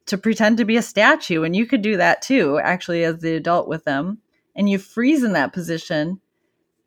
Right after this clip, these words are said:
then you take a deep breath and hold it in, then breathe out and just tell them to shake their silly out. And you do it as well as the adult,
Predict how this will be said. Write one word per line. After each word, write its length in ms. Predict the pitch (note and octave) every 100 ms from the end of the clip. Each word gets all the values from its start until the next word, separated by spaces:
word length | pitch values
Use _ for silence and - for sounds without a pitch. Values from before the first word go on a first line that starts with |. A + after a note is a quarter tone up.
| -
then 140 | F3+
you 100 | D3
take 220 | C#3 C#3+
a 60 | C3+
deep 320 | - C#3 A3+
breath 320 | A3+ A3 D4 _ _ _ _ _ _ _ -
and 200 | E3+ D#3+
hold 260 | F3+ F#3
it 140 | B3 G3+
in, 320 | E3+ A3+ C#4+ _ _ _ _ _ _ _
then 220 | - F#3+ F#3
breathe 300 | A3 A#3+ A3+
out 260 | A#3+ A#3+
and 160 | F#3 G3
just 240 | G#3 A3 _ _ _ _ -
tell 200 | F3 G3+
them 160 | A#3+
to 100 | A#3
shake 520 | A3+ - - - G#3+ -
their 140 | C4+
silly 400 | C4+ C#4 F4 E3+
out. 280 | B2+ A2+ -
And 100 | F3+
you 140 | G#3
do 180 | G#3 A3+
it 60 | G3+
as 160 | F3
well 340 | F3+ F#3+ F3 F3
as 200 | E3 -
the 120 | D#3+
adult, 380 | F3+ G3+ F#3